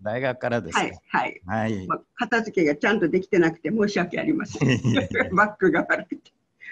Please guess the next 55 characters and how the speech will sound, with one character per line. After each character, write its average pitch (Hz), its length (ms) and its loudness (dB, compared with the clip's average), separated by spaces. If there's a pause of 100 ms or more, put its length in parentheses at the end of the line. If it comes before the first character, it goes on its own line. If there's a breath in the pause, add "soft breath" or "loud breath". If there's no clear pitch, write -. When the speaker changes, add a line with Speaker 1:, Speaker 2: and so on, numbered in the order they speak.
(120 loud breath)
Speaker 1:
ど 98 160 0
う 87 60 -6
ぞ 95 100 -4
よ 92 120 -2
ろ 98 100 -2
し - 140 -10
く 92 100 -4
お 87 40 -2
願 87 120 -4
い - 40 -2
し - 20 2
ま - 40 0
す。 - 40 0
Speaker 2:
よ - 60 2
ろ - 20 4
し - 80 -8
く - 60 -14
お - 40 -6
願 311 200 2
い - 160 0
い - 40 -6
た 285 220 -2
し - 60 -2
ま 320 160 0
す。 - 100 -20 (540 soft breath)
Speaker 1:
え 113 220 0
ー 107 80 -4
っ - 40 -20 (160)
と、 117 360 0
そ 139 160 -6
し - 140 -8
て、 143 100 -2 (260)
え 104 180 0
ー、 98 40 -8
コ - 140 -4
ロ 147 100 4
ナ 107 160 0
と - 180 -10
い 107 100 -2
う 123 60 -2
こ 120 120 -2
と 123 120 -2
に 120 60 2
な 107 160 0
り 110 100 0
ま 117 120 0
す - 160 -10
と、 101 280 -2 (360)
え 95 240 -6
ー、 95 60 -6
医 101 40 -4
療 107 240 0
関 98 240 -4
係、 82 320 -8 (100)
え 80 600 -6